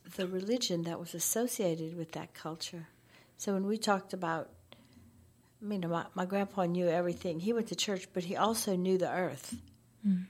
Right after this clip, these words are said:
Speaker 1: And he also knew and lived by the moon and planted by all of that.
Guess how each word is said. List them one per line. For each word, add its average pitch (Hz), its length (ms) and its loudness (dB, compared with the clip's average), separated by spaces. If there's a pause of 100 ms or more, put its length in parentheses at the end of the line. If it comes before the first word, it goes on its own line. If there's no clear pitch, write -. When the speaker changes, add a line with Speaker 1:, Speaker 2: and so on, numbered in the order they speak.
Speaker 1:
And 185 160 0
he 190 80 0
also 180 540 2
knew 180 540 4 (1080)
and 180 200 2
lived 185 260 4
by 165 160 2
the 170 100 0
moon 180 440 4
and 160 180 -2
planted 185 640 -2
by 160 240 -4
all 151 240 -8
of 151 100 -10
that. - 240 -12